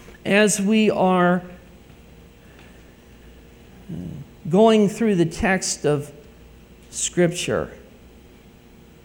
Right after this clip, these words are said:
He says this in Mark one eight, what we were just quoting, "I have baptized you with water. But he,"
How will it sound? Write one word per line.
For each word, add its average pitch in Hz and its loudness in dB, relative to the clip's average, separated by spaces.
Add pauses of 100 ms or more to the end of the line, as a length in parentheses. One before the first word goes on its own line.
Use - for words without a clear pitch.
(1900)
He - -2
says 190 4
this 208 4
in 165 2
Mark 196 0
one 190 -2
eight, 180 0
what 165 0
we 170 2
were 165 4
just 175 0
quoting, 180 2
"I 180 2
have 165 0
baptized 170 0
you 160 2
with 156 0
water. 139 0 (2250)
But 156 0
he," 180 -2